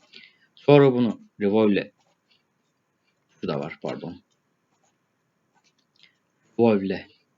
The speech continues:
ipliyorum. İçi boş.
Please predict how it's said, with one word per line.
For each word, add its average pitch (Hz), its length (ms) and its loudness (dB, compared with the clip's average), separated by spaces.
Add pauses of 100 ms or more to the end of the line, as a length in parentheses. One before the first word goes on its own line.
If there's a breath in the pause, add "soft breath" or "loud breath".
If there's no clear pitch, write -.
ipliyorum. 135 540 2 (2500)
İçi - 220 -10
boş. - 480 -2